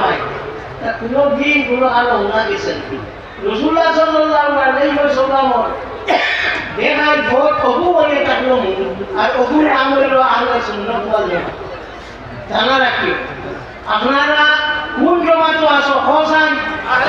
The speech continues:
সুন্নত ওয়াল জামাত, ও অবু নবীর জমাত। আর বাকি যত জমাত এটা ভাটরা। এগুলো নবীর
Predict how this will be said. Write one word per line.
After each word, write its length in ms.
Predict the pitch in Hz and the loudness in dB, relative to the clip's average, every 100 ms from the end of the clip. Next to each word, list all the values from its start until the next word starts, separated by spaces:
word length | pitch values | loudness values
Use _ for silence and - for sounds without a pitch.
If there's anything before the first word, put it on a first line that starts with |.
| 294 - - - - - - - - - - - - - | 2 2 2 0 0 0 2 0 0 0 0 2 0 0
সুন্নত 380 | 233 233 262 262 | 0 2 0 2
ওয়াল 160 | 240 233 | 0 2
জামাত, 300 | 226 220 214 247 233 | 0 0 -2 0 2
ও 40 | 226 | 4
অবু 120 | 226 240 214 | 2 0 -2
নবীর 260 | - 226 226 | -2 -4 -2
জমাত। 280 | 202 170 - - 214 101 - - - - - | -2 -2 -6 -8 -6 -4 -6 -10 -14 -12 -6
আর 80 | 196 202 | -4 -2
বাকি 280 | 208 277 311 277 | -2 0 0 2
যত 180 | 277 330 330 | 2 2 2
জমাত 300 | 311 269 254 226 | 2 2 -2 -4
এটা 160 | 233 233 | -4 -4
ভাটরা। 440 | 185 180 175 190 185 180 175 - - - - - - - - 139 135 - - 214 | -4 -6 -6 -2 0 0 -2 -6 -10 -12 -14 -14 -14 -14 -14 -12 -12 -12 -10 -8
এগুলো 220 | 220 254 262 196 208 | -4 -4 -4 -4 -4
নবীর 300 | 208 285 | 0 0